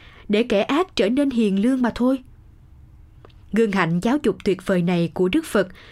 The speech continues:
được ghi lại trong giai thoại của chương bảy, cho chúng ta thấy rõ điều đó.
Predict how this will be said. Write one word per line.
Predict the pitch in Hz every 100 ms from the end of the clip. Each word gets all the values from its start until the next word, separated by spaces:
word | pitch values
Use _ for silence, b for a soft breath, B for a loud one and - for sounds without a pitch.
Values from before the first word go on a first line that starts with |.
| B B
được | 233 240
ghi | 302 294
lại | 214 165 180
trong | 240 208
giai | 226
thoại | 214 190 156 160
của | - 165 180 247
chương | 226 185
bảy, | 180 156 254 B B B B -
cho | 202
chúng | 185 233 247
ta | 202 185 185
thấy | 247 269
rõ | 202 156 214
điều | 208 151
đó. | 180 202 294